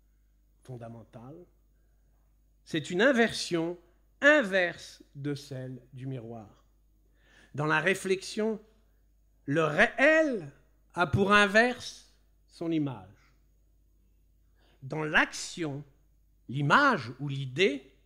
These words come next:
a pour inverse son réel. Dans la réflexion par le miroir, le réel est principe de l'image. Dans l'action,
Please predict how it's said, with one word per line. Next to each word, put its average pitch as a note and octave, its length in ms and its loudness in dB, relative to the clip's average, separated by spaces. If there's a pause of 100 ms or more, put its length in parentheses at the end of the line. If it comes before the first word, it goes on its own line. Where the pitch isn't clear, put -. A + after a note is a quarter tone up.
(920)
a D#3 120 -8
pour D3+ 280 -8
inverse D3 720 -10 (640)
son A#2+ 400 -14 (340)
réel. G#2 600 -16 (1400)
Dans D#3+ 140 2
la D#3 120 4
réflexion G3 560 2
par F3 180 -2
le E3+ 80 -4
miroir, F3+ 600 -4 (280)
le D3+ 200 -2
réel E3 720 -6
est D3 80 -4
principe D3+ 840 -10
de C3 80 -10
l'image. C#3 640 -8 (260)
Dans C#3+ 220 -6
l'action, D3 880 -6